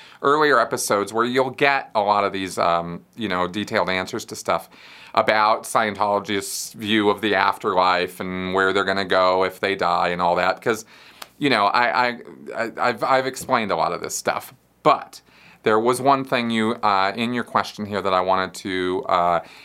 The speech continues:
get into, because that has to do with, uh, Scientology dissemination.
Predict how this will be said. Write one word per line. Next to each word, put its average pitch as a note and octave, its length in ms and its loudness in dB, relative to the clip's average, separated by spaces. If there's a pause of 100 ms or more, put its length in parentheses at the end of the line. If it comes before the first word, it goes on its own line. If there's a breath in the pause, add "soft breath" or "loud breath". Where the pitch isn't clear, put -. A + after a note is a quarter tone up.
(140 loud breath)
get B2 120 4
into, D3+ 600 2
because A2+ 480 -4
that A2+ 200 2
has A#2 240 -2
to - 120 -18
do G2+ 180 -4
with, G2+ 260 -2
uh, F#2 300 2
Scientology G2+ 840 -2
dissemination. F2+ 960 -8